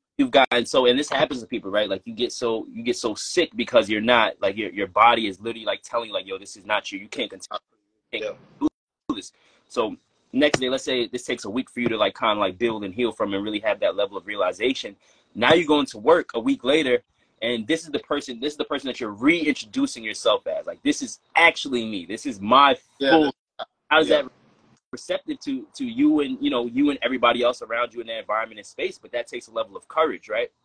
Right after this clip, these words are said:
Speaker 2: Mm-hmm.
Speaker 1: If you've been portraying yourself wearing this mask for X amount of days, X amount of months, you know what I mean?
Speaker 2: Yeah.
Speaker 1: Now, this is, this is ac-,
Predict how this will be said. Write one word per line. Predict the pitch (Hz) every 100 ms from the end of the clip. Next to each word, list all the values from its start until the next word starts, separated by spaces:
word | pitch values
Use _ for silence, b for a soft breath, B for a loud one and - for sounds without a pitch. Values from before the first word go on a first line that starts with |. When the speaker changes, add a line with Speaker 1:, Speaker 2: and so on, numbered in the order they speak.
| _ _ -
Speaker 2:
Mm-hmm. | 107 131 -
Speaker 1:
If | - -
you've | - _ _
been | 117
portraying | 120 110 - 127 117
yourself | 117 - 113 110 101 _ -
wearing | 113 113
this | 113 -
mask | 110 117 - -
for | - 107
X | -
amount | 113 104
of | 101
days, | 117 110 104
X | 101
amount | 104 95
of | 92
months, | 113 - -
you | 123
know | 120
what | 113
I |
mean? | 113 113 - b b
Speaker 2:
Yeah. | 117 101
Speaker 1:
Now, | 107 - _ _ _ -
this | 127 139
is, | 110 -
this | 131
is | 135 -
ac-, | 110